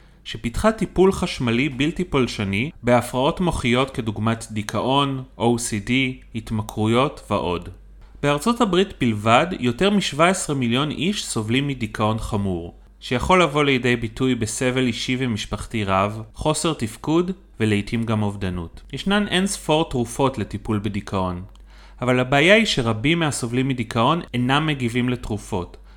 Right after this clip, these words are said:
ומוצאים את עצמם בלופ אינסופי של ניסוי וטעייה תרופתיים. אחת החלופות לטיפול בדיכאון חמור שעמיד לתרופות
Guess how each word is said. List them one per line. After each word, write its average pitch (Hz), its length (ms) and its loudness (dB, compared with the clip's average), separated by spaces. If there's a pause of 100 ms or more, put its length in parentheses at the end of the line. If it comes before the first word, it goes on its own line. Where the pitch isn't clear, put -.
(160)
ומוצאים 127 480 2
את 208 100 2
עצמם 123 380 0
בלופ 123 400 2
אינסופי 160 680 -2
של 139 160 -2
ניסוי 120 480 -2
וטעייה 113 400 -2
תרופתיים. 92 760 -8 (600)
אחת 196 300 2
החלופות 160 640 0
לטיפול 135 500 0
בדיכאון 123 500 2
חמור 123 500 0
שעמיד 117 380 0
לתרופות 131 680 -2